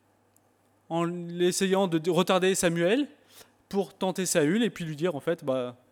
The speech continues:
tu vois, t'as pas respecté. » Mais bon, je l'écarte rapidement. Dieu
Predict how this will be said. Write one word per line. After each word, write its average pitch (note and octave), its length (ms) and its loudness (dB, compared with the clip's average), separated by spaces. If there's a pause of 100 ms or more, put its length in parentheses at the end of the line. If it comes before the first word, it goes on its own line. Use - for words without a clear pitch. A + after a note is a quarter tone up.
(400)
tu - 80 -20
vois, G3 120 -4
t'as D3 120 -4
pas C#3+ 100 -2
respecté. » E3+ 460 -6 (960)
Mais F3 80 4
bon, G#3 160 4 (680)
je D3+ 120 -2
l'écarte E3 380 2
rapidement. D#3 560 0 (1500)
Dieu F3+ 420 -2